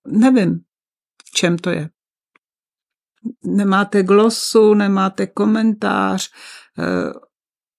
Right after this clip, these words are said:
maximálně tak, že ty ženský se pustějí do fejetonu, to,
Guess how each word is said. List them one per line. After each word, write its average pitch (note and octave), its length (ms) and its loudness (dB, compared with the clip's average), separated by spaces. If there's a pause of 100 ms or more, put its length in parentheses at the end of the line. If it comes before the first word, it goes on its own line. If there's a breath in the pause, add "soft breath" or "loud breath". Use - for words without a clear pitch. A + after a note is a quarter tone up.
(380)
maximálně A#3+ 840 4
tak, G3+ 200 2
že G#3 140 2
ty A3 160 0
ženský G#3+ 380 0
se - 160 0
pustějí A3 420 0
do G3+ 120 4
fejetonu, D#3 680 -4
to, - 160 -10